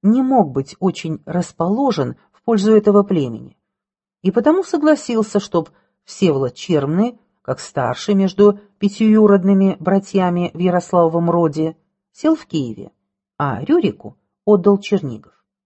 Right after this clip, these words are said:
Таким образом, когда на севере обозначились ясно стремления к новому порядку вещей, в Южной Руси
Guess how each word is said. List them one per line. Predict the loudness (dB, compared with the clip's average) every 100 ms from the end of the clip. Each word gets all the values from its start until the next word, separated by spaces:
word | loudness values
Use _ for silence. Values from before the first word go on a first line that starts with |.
| _ _ _ _ _ _ _ _
Таким | -4 2 4
образом, | 6 4 2 2
когда | 0 0
на | -2 -4
севере | 0 0 2 -2
обозначились | -2 -6 -2 -4 -4 -8 -10 -10
ясно | -2 0 2 -2 -12
стремления | -12 -10 -6 -4 -4 -6
к | -4
новому | -4 -2 -4
порядку | -4 -2 -2 -4 -10
вещей, | -14 -10 -2 -2 -2 _ _ _ _ _
в |
Южной | -6 0 0 2 2
Руси | 2 -4 -6 -4 -6